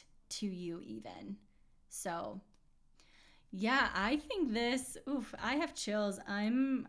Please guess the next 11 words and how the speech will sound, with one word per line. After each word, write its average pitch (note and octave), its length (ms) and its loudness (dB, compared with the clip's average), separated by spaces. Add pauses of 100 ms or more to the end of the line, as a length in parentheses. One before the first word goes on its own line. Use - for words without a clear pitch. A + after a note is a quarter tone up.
I'm A3+ 420 0
very G3 320 0
excited F#3+ 480 -6
for G3+ 100 -6
June. F#3+ 360 -4
I G3+ 60 -2
think F#3+ 220 -6
it's F#3 120 -10
gonna F#3+ 180 -4
be, F3 480 -4 (580)
um, E3+ 440 -4